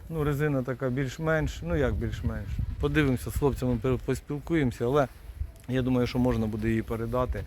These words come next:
Ні, купимо, просто це займе трохи часу. Будемо вже виходити на зв'язок. По третій штурмовій гудить повністю всі соцмережі.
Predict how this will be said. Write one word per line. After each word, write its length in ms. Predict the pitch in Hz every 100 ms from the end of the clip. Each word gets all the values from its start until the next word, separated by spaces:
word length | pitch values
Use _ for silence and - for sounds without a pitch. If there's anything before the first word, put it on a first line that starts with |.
| - - - - -
Ні, 160 | 127 135
купимо, 560 | 143 139 123 113 110 113
просто 240 | 117 123
це 180 | - 123
займе 300 | 123 123 117
трохи 320 | 117 117 123
часу. 400 | - 107 95 - - - - -
Будемо 280 | 135 131 127
вже 120 | 123
виходити 500 | 123 120 123 120 127
на 180 | 123 120
зв'язок. 440 | 127 127 151 165 - - - - -
По 60 | 131
третій 320 | - 135 131
штурмовій 480 | - 127 131 131 127
гудить 380 | 127 127 127 113
повністю 600 | 139 123 117 - 117 113
всі 220 | - 131
соцмережі. 800 | - 123 139 143 165 170 147